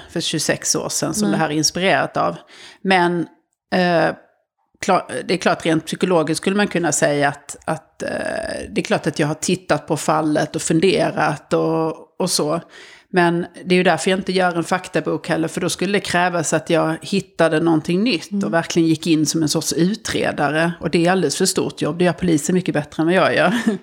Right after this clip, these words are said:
Speaker 1: <laughs> Så att, eh, eh, men, eh, ja, det, jo, men jag tror, på något sätt så tror jag att vi har ett behov utav att få svar på frågor, få en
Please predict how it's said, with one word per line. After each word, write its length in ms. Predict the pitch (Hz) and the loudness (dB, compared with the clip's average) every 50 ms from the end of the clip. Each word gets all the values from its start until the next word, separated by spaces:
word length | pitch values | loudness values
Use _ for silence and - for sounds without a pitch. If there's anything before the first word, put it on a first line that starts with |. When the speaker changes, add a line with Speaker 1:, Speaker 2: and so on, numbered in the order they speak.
| - - - - - | -10 -18 -20 -20 -18
Speaker 1:
<laughs> 540 | - - - - - - - - - - - | -16 -16 -16 -16 -16 -16 -18 -20 -20 -16 -6
Så 140 | - - | -2 0
att, 440 | 180 139 120 175 156 - - _ - | 2 2 2 0 -2 -4 -10 _ -2
eh, 340 | 170 160 160 156 151 151 151 | 0 2 2 2 2 2 2
eh, 1080 | 151 156 160 - - _ - - - - _ _ _ - - 196 180 175 170 160 165 - | 0 -2 -4 -6 -12 _ -20 -20 -20 -20 _ _ _ -12 -8 -6 -4 -2 -2 -2 -2 -2
men, 280 | - 185 190 175 180 175 | 0 0 2 2 2 2
eh, 460 | 170 165 160 160 156 156 160 156 160 - - - - _ _ _ _ _ _ _ _ - | 2 4 4 2 2 2 0 -2 -6 -8 -14 -20 -20 _ _ _ _ _ _ _ _ 0
ja, 340 | 180 180 165 76 - 160 160 - - - _ _ _ _ _ _ - - - | 0 2 2 0 -2 -4 -6 -10 -18 -20 _ _ _ _ _ _ -20 -6 -2
det, 180 | 214 220 220 - - | -2 -2 -2 0 0
jo, 140 | 220 240 | 2 2
men 140 | 262 269 269 | 4 4 4
jag 160 | 262 262 262 | 2 2 0
tror, 400 | - - - 233 214 214 214 - - - _ _ _ - | 0 0 2 2 2 2 0 -2 -10 -18 _ _ _ 0
på 60 | 240 | 0
något 200 | 254 277 262 - | 0 0 2 2
sätt 240 | - 254 262 262 - | 0 0 0 0 -4
så 120 | - 220 | -6 -6
tror 240 | - - - 214 196 | -6 -2 -2 0 2
jag 80 | 180 | 2
att 120 | 175 - - | 0 0 0
vi 60 | 185 | -2
har 380 | 180 - - 208 165 156 165 175 | 0 2 2 2 4 4 2 0
ett 140 | 170 175 | 0 0
behov 380 | - 214 214 233 196 165 156 165 | 0 2 2 4 2 2 2 0
utav 300 | 160 151 - 175 160 156 | 0 0 0 -2 -2 0
att 320 | 143 147 - - - - - | -2 -4 -4 -6 -10 -10 -8
få 520 | - - - - 185 170 156 156 151 151 143 - - - - | -8 -4 -2 0 0 0 0 0 0 0 -2 -6 -12 -8 -4
svar 440 | - - - - 233 190 143 147 151 | -2 -2 0 2 4 4 4 2 0
på 180 | - - 165 | -2 -4 -6
frågor, 640 | 156 - - 170 165 185 190 175 151 123 143 165 175 - - - - - - | -4 -2 -2 0 0 0 0 0 0 0 0 0 -2 -4 -8 -16 -20 -20 -14
få 260 | - - - 196 185 175 | -6 0 0 2 2 2
en 180 | 175 170 170 | 2 0 0